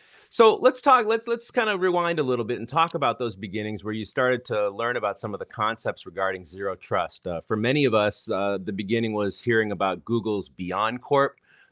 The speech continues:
their concept of leveraging untrusted networks, I E the internet, uh, to allow people to do their jobs. And then, of course, you know, related directly to that, Zero Trust, again, this concept of, uh,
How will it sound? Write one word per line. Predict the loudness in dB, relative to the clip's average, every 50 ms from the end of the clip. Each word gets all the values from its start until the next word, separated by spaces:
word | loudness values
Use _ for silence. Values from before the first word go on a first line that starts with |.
| _ 2
their | 4 4 4
concept | 2 2 4 4 4 4 4 0 0 2 4 4 2 2 -2 -2
of | 0 0 0 -2 -2 -2
leveraging | 0 0 2 2 0 -2 -2 -4 -4 -4 -2 -4 -6
untrusted | -4 -4 -2 -2 -4 0 2 2 2 0 -2 -6 -6 -6 -2
networks, | -2 -2 -2 -2 -4 -4 -4 -6 -6 -10 -10 -8
I | -8 -8
E | -8 -10 -14 -14
the | -14 -16 -12
internet, | -8 -8 -6 -6 -6 -6 -6 -6 -8 -10 _ _ _ _ _ _
uh, | -2 -2 -2 -2
to | 2 2 4 4
allow | 6 6 6 4
people | 4 2 -2 0 0 0 0
to | 0
do | -2 -2 -2 -2
their | 0 -2 -2 -2
jobs. | 0 0 2 4 4 4 2 2 0 -4
And | -4 -2 0 0
then, | -2 -2 -4 -8 -10
of | -12 -14 _
course, | 0 2 2 2 0 -2 -8 -8
you | -8
know, | -6 -6 -8 -10 -10
related | -8 -6 -4 0 2 2 4 2 0 -4 -4
directly | -4 2 4 4 4 4 2 -2 -2
to | -2 0
that, | 0 2 2 0 0 -4
Zero | -12 -12 -6 -4 -4 -4 -4
Trust, | -4 0 2 2 2 2 -2 -6 -12
again, | -8 -6 -6 -6 -6 -8 -10
this | -14 -10
concept | -4 -2 -2 -2 -4 -6 -6 -8 -8 -8 _ -6
of, | -6 -6 -6 -8 _
uh, | -4 -4 -4